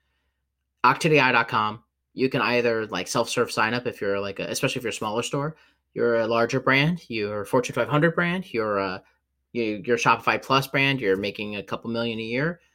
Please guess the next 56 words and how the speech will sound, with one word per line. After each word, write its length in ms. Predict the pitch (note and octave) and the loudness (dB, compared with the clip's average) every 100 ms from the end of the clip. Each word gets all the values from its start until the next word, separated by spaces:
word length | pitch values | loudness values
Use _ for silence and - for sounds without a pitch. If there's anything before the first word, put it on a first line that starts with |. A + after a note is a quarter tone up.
| _ _ | _ _
like, 320 | E2+ D#2+ - _ | -6 -4 -6 _
go 140 | C#3+ | 2
request 320 | D3 D3+ D3 C3 | 2 4 2 2
a 20 | |
demo. 260 | B2 A#2 | 0 0
Our 140 | G2+ G2 | -4 -2
sales 220 | B2 A2+ | -2 -2
team 120 | A#2 | -4
will 60 | G#2 | -6
show 160 | - | -6
you, 180 | G#2 G2+ | -6 -4
like, 180 | F#2+ - | -6 -4
everything 480 | A2+ A2+ A2 F#2+ E2+ | -4 -4 -4 -4 -6
and 100 | F#2 | -6
give 120 | G2+ | -6
you 80 | G#2+ | -4
all 120 | G2+ | -2
the 80 | F#2+ | -2
options. 400 | E2 F2+ - C3+ | -4 -6 -6 -4
We 60 | A#2+ | -4
have 100 | G2+ | -4
a 40 | |
team 240 | - A2+ G2+ | -6 -8 -8
that 200 | F2 F#2+ | -8 -8
will 160 | F#2+ | -10
go 220 | F#2 F#2+ | -8 -8
and 120 | F#2+ F2+ _ _ _ _ - | -6 -10 _ _ _ _ 0
help 200 | D3+ C#3 | 2 4
you 80 | |
be 100 | C3 | 2
super, 300 | B2 B2 - | 0 -2 -4
super 300 | G#2+ A#2+ - | -6 -6 -6
successful. 520 | - - - G2+ - G2 | -10 -8 -6 -6 -8 -10
There's 140 | A2+ | -4
a 60 | A2+ | 0
lot, 260 | A2 G#2 | 0 0
like, 140 | A2 G#2+ | -4 -4
our 80 | |
account 180 | A2+ C#3+ | 0 0
management 320 | A2 A2+ B2 | 0 -4 -4
team, 120 | D3+ C#3+ | -2 -2
we 100 | A2 | -2
actually 240 | - G2+ | -4 -6
learned 180 | G2+ F#2+ | -6 -8
that 160 | F2 - _ _ _ | -10 -12 _ _ _
the 120 | G2 | -10
stores 240 | - B2+ | -2 0
that 100 | A2+ | 0
work 160 | E2 - | -2 -6
with 80 | G2+ | -6
our 80 | E2+ | -6
account 260 | - - | -6 -12
management 400 | D#2+ G2+ A#2 A2+ | -10 -8 -8 -10
team 300 | - C3 C3 | -8 -8 -8
tend 400 | B2+ G#2 G2+ G#2 | -8 -10 -10 -12
to 500 | - G#2 F#2 E2 D#2+ | -14 -8 -6 -6 -10